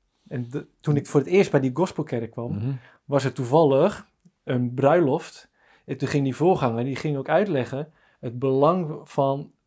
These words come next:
Speaker 1: trouwen voor God en,
Speaker 2: Mhm.
Speaker 1: en
Speaker 2: Mhm.
Speaker 1: heilige seksualiteit. En hij ging het uitleggen.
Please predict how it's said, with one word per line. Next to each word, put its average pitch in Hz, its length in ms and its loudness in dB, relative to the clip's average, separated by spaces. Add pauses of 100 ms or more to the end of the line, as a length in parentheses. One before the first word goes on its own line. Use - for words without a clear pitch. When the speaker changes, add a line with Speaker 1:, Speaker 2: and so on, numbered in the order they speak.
(140)
Speaker 1:
trouwen 131 340 2
voor 127 160 -6
God - 500 -8
en, 120 220 -8
Speaker 2:
Mhm. 110 120 -6
Speaker 1:
en 117 180 -8
Speaker 2:
Mhm. 107 240 -10 (140)
Speaker 1:
heilige 127 420 -2
seksualiteit. 123 840 -6
En 135 80 -10
hij 143 140 -4
ging 135 160 -10
het 113 180 -12
uitleggen. 131 640 -4